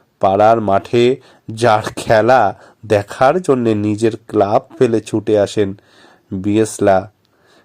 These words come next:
পেকারম্যান, তিনি হাসি মুখে বলছেন, "শুধু ফুটবলটা খেলতে চেয়েছি।"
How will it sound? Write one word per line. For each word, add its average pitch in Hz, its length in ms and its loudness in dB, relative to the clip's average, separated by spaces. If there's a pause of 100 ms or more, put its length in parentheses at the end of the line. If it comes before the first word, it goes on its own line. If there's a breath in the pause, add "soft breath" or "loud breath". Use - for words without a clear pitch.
(140)
পেকারম্যান, 98 800 -2 (580)
তিনি 139 300 0
হাসি 151 460 -4
মুখে 147 320 -2
বলছেন, 113 640 -2 (460 soft breath)
"শুধু 101 500 -2 (460)
ফুটবলটা 143 640 0
খেলতে 101 480 -8
চেয়েছি।" - 440 -12